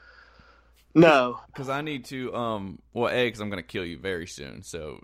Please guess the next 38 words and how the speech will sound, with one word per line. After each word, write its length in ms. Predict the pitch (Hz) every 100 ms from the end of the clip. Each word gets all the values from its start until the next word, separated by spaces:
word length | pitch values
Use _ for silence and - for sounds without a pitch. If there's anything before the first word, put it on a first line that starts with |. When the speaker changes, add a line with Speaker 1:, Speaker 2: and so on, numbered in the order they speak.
| -
Speaker 1:
<laughs> 240 | - 202 -
Speaker 2:
handle 320 | 202 - 107
Speaker 1:
Just 140 | 101
Speaker 2:
your 80 | -
Speaker 1:
wanna 100 | 123
Speaker 2:
business. 160 | 120 -
Speaker 1:
make 80 | - -
sure. 260 | 101 101 349 -
Speaker 2:
It's 80 | 120
Speaker 1:
Right. 60 | 113
Speaker 2:
happening. 380 | 113 95 - -
It 160 | - 170
will 200 | 123 117
happen. 340 | 98 73 80 -
No, 340 | 131 143 131
but 100 | 107
I, 180 | 113 123 -
I've 180 | 123
got 200 | 127 139
very 300 | 107 113 127
specific 840 | 120 - 110 - 120 - 110 - - _ _ _ _ _ _ -
uh, 280 | 113 104 - -
comedic 580 | 131 107 110 107 98
requests 580 | 98 82 - 101 90 -
at 100 | 85
my 140 | 71 85
funeral 520 | - - 208 190 190
that 180 | 240 208
I 120 | 220
need 260 | 233 180 123
to 100 | 135
make 260 | 117 110 113
sure 400 | 175 123 117 110 -
I 100 | 101
cement 760 | - - 107 101 110 98 - -
before. 560 | 104 95 101 104 101 107 - - -
Speaker 1:
Yeah. 180 | 135
Speaker 2:
Is 60 | 117